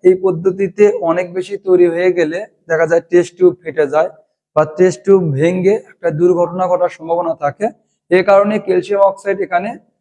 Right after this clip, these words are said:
অনেকটা সেফটি মেজারমেন্ট, সেফটি পদার্থ হিসেবে এখানে ব্যবহার করা হয়,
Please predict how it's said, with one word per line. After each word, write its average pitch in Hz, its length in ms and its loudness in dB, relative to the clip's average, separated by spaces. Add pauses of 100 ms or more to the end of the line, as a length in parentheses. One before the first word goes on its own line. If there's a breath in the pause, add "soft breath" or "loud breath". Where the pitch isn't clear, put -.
(140)
অনেকটা 170 260 -4
সেফটি 202 500 -2
মেজারমেন্ট, 190 600 0 (380)
সেফটি 190 580 -2 (380)
পদার্থ 170 340 0
হিসেবে 175 360 0
এখানে 170 240 0
ব্যবহার 160 320 2
করা 160 260 -2
হয়, 165 120 -4